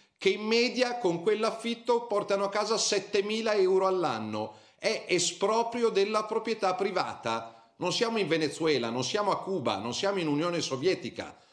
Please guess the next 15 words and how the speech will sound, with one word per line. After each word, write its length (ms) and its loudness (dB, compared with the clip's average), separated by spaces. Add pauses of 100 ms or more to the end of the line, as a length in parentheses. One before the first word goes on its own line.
(120)
Non 160 0
è 80 0
possibile 560 0
espropriare 720 0
la 120 0
proprietà 460 -2
privata 880 -2
e 120 -2
far 240 0
pagare 340 2
a 80 -2
quattro 360 -2
milioni 360 0
di 60 -2
italiani 600 -2